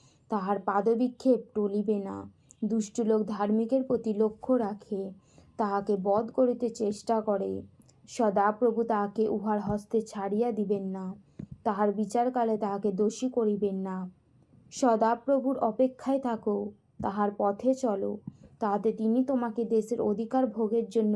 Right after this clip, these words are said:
উন্নত করিবেন। দুষ্টগণের উচ্ছেদ হইলে তুমি তাহা দেখিতে পাইবে। আমি দুষ্টকে মহা ক্ষমতাশালী দেখিয়াছি, উৎপত্তি স্থানের সতেজ বৃক্ষের ন্যায় প্রসারিত দেখিয়াছি।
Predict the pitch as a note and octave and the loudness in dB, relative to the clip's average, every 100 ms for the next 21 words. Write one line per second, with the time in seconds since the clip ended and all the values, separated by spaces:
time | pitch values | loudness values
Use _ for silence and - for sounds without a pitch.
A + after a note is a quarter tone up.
0 | A3+ A#3 A3+ A#3+ B3+ C4+ B3 G#3+ G3+ G#3 | 0 0 0 0 0 -2 0 0 0 -2
1 | G3 G3 G3 - _ - - _ G#3+ A3+ | -4 -8 -16 -20 _ -18 -18 _ -4 -2
2 | G#3+ - A#3 A3 G#3+ A3 A#3+ A3 - C#4 | -2 -4 -2 0 0 0 -4 -6 -4 -4
3 | C4+ C4 C#4 C4 A3+ A3+ G#3+ G#3 G#3 G#3 | 0 0 2 2 2 2 0 0 -2 -4
4 | F#3+ G3+ G#3 B3 B3+ A3+ F#3 F#3+ G3 G3+ | 0 0 0 0 0 -2 -4 -4 -4 -4
5 | G#3 - _ _ - - G#3 G#3+ G3+ A3 | -6 -12 _ _ -18 -4 0 2 2 -2
6 | G#3+ - A3+ A3+ G#3+ G#3 G#3 G3+ - A3 | -4 -4 -2 0 2 0 -2 -4 -2 0
7 | A#3+ B3+ C4+ C#4 A#3+ A3+ G#3+ G#3+ G#3+ G3+ | 0 -2 -2 -2 -2 0 0 0 -2 -2
8 | G3+ G#3 G3+ G3+ - _ _ - - A#3+ | -4 -6 -6 -6 -14 _ _ -18 -6 -4
9 | - - A3+ A3+ A3+ G#3+ A#3+ G#3+ G#3 G#3 | -2 -2 -2 0 -4 -4 -4 0 0 0
10 | - G#3+ G#3 G#3+ G3 G#3 G#3+ - B3 G#3+ | -2 -4 0 0 0 -4 -4 -4 0 2
11 | G#3+ G#3+ C4 C4+ C4 B3+ A#3 A3 G#3 G#3+ | 2 0 -2 0 2 2 0 0 0 0
12 | G#3 G3+ F#3+ - G#3 | -2 -4 -4 -8 -8